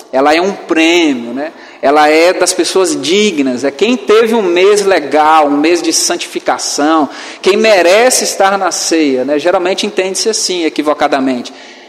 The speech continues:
Mas ela nem assim entendia, né? Pra ela era o medo realmente de que falassem mal. Então até mesmo essas experiências, o que pra nós, nós chamamos de, desse sacramento tão importante,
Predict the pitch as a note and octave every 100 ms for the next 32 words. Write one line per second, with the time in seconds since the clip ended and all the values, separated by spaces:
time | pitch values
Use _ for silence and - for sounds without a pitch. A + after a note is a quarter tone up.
0 | - - G3 A3 C4 B3+ D#4+ A#4 - -
1 | B3+ C#4 G#3+ F3 C#3+ C#3+ B2 A2+ C#3 E3+
2 | F3+ F3+ E3 F3 G3 G#3 A3 C4 G#3+ F3+
3 | F#3+ A3 A3 G3+ G#3+ F#3 E3 F3+ - G3+
4 | G3 G#3 - G#3 F#3 E3+ - - C3+ -
5 | - - - - - _ _ _ - D#3
6 | A3+ C4 C4 D#4 D#4+ A#3+ A#3+ B3 A#3 G3
7 | F#3 F3+ - F#3 D#3+ - - - E3 -
8 | G3 F#3 E3+ D3 F3+ G#3+ G#3 G#3 - A#2+
9 | A2+ D3+ C#3+ F#3+ F3+ D#3 E3 F#3 E3 E3
10 | E3 D#3 D#3+ E3+ D3 F3 D3 - - -
11 | F3+ F#3 F#3 - G3 G#3 - F#3+ E3 D3+
12 | F4 G#3 G#4 - F#4 - F4 E3+ - G3
13 | G#3 G3+